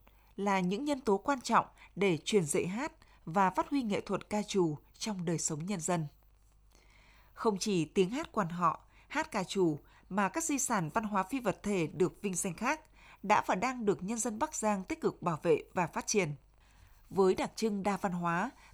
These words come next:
tỉnh Bắc Giang đã và đang có hàng trăm con người âm thầm truyền dạy, gìn giữ cho bằng được những di sản văn hóa phi vật thể mà cha ông để lại. Họ chính là cầu nối giữa quá khứ và hiện tại,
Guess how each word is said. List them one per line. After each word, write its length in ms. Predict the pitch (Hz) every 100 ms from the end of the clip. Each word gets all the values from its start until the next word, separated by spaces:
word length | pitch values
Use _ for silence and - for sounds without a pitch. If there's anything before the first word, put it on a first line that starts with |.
| -
tỉnh 180 | 190
Bắc 160 | 180 311
Giang 320 | - 240 226
đã 140 | 208 214
và 100 | 240
đang 300 | 175 214 202
có 160 | 208 220
hàng 280 | 269 208
trăm 240 | 170 285 262
con 220 | 277 233
người 340 | 208 185 165 -
âm 180 | 262 262
thầm 260 | 226 175
truyền 240 | - 208 151
dạy, 260 | 277 - - -
gìn 220 | - 214 180
giữ 360 | 147 180 240 320
cho 140 | 240
bằng 220 | 190 156
được 200 | 175 156
những 280 | - 170 262
di 180 | 285 247
sản 320 | - 220 170 143
văn 100 | 196
hóa 180 | 190 175
phi 160 | -
vật 220 | 220 180
thể 280 | - 196 156 -
mà 260 | - 170 170 -
cha 140 | 226
ông 200 | 214 214
để 120 | 185
lại. 280 | 180 165 147 - _ _ - - -
Họ 180 | - 226
chính 260 | - 220 302
là 60 |
cầu 240 | 247 202 165
nối 380 | 160 175 214 285 -
giữa 200 | - 208
quá 220 | 170 - 202
khứ 280 | - 208
và 200 | 240 240 160
hiện 180 | 190 -
tại, 240 | 180 160